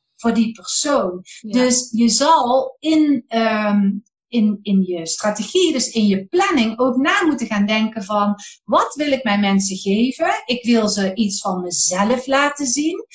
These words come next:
Speaker 1: Dus je mag ook echt wel iets persoonlijks mag je vertellen.
Speaker 2: Mhm.
Speaker 1: Maar je moet ook gaan denken van, "Oké, op welke manier kan ik laten zien dat mensen mij ook gaan vertrouwen? Dat
Speaker 2: Ja.
Speaker 1: wat ik doe,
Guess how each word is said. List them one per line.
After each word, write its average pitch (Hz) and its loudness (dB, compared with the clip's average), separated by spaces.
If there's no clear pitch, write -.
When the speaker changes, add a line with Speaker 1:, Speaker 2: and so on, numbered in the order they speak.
Speaker 1:
Dus 240 0
je 233 2
mag 226 2
ook 208 -4
echt - -4
wel 190 -6
iets - -12
persoonlijks 202 0
mag 277 -4
je 285 -6
vertellen. 269 -2
Speaker 2:
Mhm. 226 0
Speaker 1:
Maar 277 2
je 285 4
moet 294 2
ook 381 -2
gaan 226 0
denken 214 0
van, 240 0
"Oké, 233 -4
op 214 -4
welke 330 0
manier 220 2
kan 349 0
ik 381 -8
laten 208 0
zien 247 2
dat 277 2
mensen 233 2
mij 196 2
ook 196 -2
gaan 202 0
vertrouwen? 226 0
Dat 220 -2
Speaker 2:
Ja. 196 -4
Speaker 1:
wat 320 -2
ik 196 -2
doe, 415 2